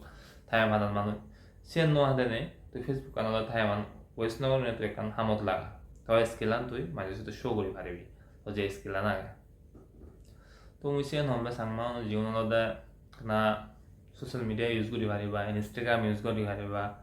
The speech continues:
তো এই ক্ষেত্রে হল দে আবার বেজও নয়, তোমার যে স্কিল আনি আগে, সে হল দে তুমি হল দে শো করি পারিবা, ভিডিও দিলা, মাঝে মধ্যে গেম খেলে দিলা, যেমন তোর এখান বেস্ট ফেভারিট মুভ, বেস্ট ফেভারিট, ফেভারিট মুভ,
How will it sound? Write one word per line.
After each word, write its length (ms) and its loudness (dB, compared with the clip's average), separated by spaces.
তো 60 -6
এই 60 -2
ক্ষেত্রে 300 0
হল 200 0
দে 60 -2
আবার 340 4
বেজও 360 6
নয়, 280 2
তোমার 260 0
যে 100 2
স্কিল 260 0
আনি 220 4
আগে, 240 4
সে 240 -14
হল 280 0
দে 100 4
তুমি 180 -4
হল 120 0
দে 400 0
শো 80 0
করি 240 2
পারিবা, 460 2
ভিডিও 380 0
দিলা, 280 4
মাঝে 180 2
মধ্যে 200 0
গেম 240 2
খেলে 200 2
দিলা, 160 2
যেমন 240 2
তোর 100 -2
এখান 300 -2
বেস্ট 240 6
ফেভারিট 360 6
মুভ, 240 2
বেস্ট 260 0
ফেভারিট, 320 2
ফেভারিট 280 6
মুভ, 340 4